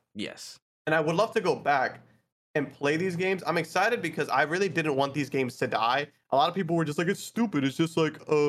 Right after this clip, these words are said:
Speaker 2: a point and click or whatever." But point and click is
Speaker 1: Bro,
Speaker 2: fucking gas.
Speaker 1: a-,
Speaker 2: Like, that,
Speaker 1: and
Speaker 2: it's a
Speaker 1: that's
Speaker 2: great
Speaker 1: that's a, that's a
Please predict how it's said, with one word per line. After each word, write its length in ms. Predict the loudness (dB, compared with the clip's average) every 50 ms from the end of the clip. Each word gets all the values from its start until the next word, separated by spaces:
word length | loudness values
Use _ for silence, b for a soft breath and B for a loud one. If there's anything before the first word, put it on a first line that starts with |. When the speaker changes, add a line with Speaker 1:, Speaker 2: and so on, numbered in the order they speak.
| 2 2 0 0
Speaker 2:
a 80 | -2 -2
point 300 | -2 0 0 0 0 0
and 100 | -2 -2
click 220 | -2 -2 -2 0
or 80 | 2 2
whatever." 320 | 2 2 2 0 -2 -4 B B B B B
But 100 | -2 -2
point 220 | 0 0 0 0
and 80 | -2 -2
click 180 | -2 -2 -2
is 60 | -2 -2
Speaker 1:
Bro, 120 | -2 -2
Speaker 2:
fucking 240 | -2 -2 -2 -4 -4
gas. 300 | -2 0 0 0 0 -2 -4
Speaker 1:
a-, 40 |
Speaker 2:
Like, 80 | -4 -4
that, 120 | -2 0 0
Speaker 1:
and 120 | 2 2
Speaker 2:
it's 0 |
a 40 | 2
Speaker 1:
that's 160 | 0 0 0
Speaker 2:
great 280 | 0 -2 -2 -4 -8 -16 b b b b _ _ _ _ _
Speaker 1:
that's 600 | -2 -2 0 2 2 0 0 0 0 0 0 0
a, 60 | 0
that's 220 | 0 0 0 0 0
a 220 | -2 -2 -2 -4